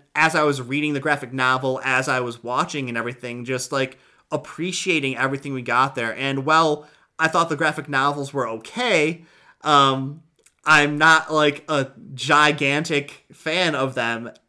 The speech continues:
yet. Um, I will say that I still really enjoyed the series a lot. I thought the series itself stands on its own. I mean,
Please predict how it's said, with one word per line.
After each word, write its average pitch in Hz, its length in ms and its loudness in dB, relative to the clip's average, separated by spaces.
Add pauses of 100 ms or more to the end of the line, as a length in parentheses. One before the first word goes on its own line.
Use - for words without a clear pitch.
(160)
yet. 139 580 -4 (420)
Um, 156 300 6
I 156 120 4
will 165 200 4
say 151 340 2
that 131 420 0
I 143 180 0
still 147 880 -2
really 147 540 0
enjoyed 127 520 0
the 123 80 -10
series 123 380 -6
a 120 80 -8
lot. 110 420 -2 (340)
I 143 120 4
thought 139 360 2
the 131 80 -8
series 156 440 0
itself 127 680 0
stands 214 420 0
on 135 140 2
its 113 140 -6
own. 90 340 -4
I 147 120 -4
mean, 120 360 -4